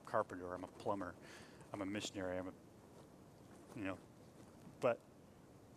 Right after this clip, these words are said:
when this becomes our identity, it, Jesus calls us to a greater identity. He calls us to the identity of being a follower.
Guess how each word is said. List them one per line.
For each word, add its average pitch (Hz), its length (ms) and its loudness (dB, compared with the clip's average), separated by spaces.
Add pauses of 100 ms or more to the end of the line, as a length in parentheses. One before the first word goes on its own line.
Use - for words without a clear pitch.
(520)
when 120 100 2
this 123 100 2
becomes 120 280 4
our 107 80 12
identity, 107 500 4
it, 107 140 0
Jesus 127 240 4
calls 117 240 6
us 107 100 -2
to 110 160 0
a 104 60 6
greater 110 600 6
identity. 95 640 2
He 120 120 4
calls 113 360 8
us 107 180 2
to - 120 -8
the 104 100 6
identity 107 360 6
of 98 100 -2
being 101 260 2
a 98 60 2
follower. 104 640 12